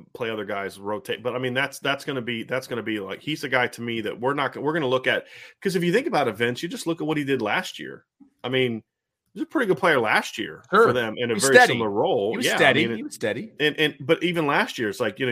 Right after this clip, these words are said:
Speaker 1: you say he's steady, but, you know, he finished fourth on the team in tackles for loss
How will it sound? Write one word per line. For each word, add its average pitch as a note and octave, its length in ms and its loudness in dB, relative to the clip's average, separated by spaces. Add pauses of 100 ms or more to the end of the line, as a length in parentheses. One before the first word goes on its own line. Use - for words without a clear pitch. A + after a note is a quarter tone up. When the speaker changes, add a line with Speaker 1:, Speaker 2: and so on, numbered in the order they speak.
(120)
Speaker 1:
you C3 120 -8
say C#3 200 0
he's B2+ 160 -4
steady, D3 440 -2
but, A2+ 160 -14 (220)
you C3+ 140 -2
know, A2+ 60 -2
he C3 120 -4
finished C#3 400 -2 (520)
fourth E3 300 -2
on C#3+ 120 -4
the B2+ 60 -6
team D3 260 -2
in B2 60 -2
tackles C3+ 360 -2
for A#2 120 -8
loss F#2+ 480 -6